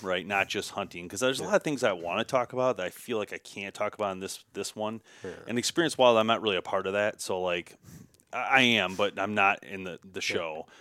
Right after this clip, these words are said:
Speaker 1: But that's still outdoor stuff. I, I didn't really wanna do
Speaker 2: Yeah.
Speaker 1: outdoor for the, the next one. Anyway, I'm thinking about calling it, um, and I started working on it a little bit, but not a ton. Um, it's gonna be a funny one.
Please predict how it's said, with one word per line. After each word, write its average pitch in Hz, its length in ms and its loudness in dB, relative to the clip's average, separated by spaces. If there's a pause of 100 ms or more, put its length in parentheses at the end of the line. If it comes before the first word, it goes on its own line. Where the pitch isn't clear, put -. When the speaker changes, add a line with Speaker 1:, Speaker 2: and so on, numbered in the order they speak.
Speaker 1:
But 139 80 -2
that's 165 180 10
still 139 200 6
outdoor 101 340 4
stuff. 82 300 -8
I, 98 180 2
I 104 140 4
didn't 107 200 -4
really 98 180 -2
wanna 90 180 -6
do 87 100 -8
Speaker 2:
Yeah. 85 80 -4
Speaker 1:
outdoor 90 340 -4
for - 120 -14
the, 87 180 -10
the 92 160 -10
next 85 220 -10
one. - 80 0
Anyway, 110 300 2 (600)
I'm 101 80 -10
thinking 165 300 2
about 131 220 6
calling 98 360 0
it, 95 280 -6 (260)
um, 92 280 -6
and 101 40 -4
I 107 80 0
started 143 320 4
working 104 300 -2
on 90 180 -2
it 90 60 -4
a 90 60 -2
little 92 200 -2
bit, 90 160 -2
but 98 100 -8
not 95 160 -2
a - 40 -10
ton. 82 380 -12 (120)
Um, 82 420 -8 (560)
it's 117 160 -6
gonna 151 140 2
be 110 120 -4
a 87 60 -2
funny 87 280 -4
one. 71 260 -20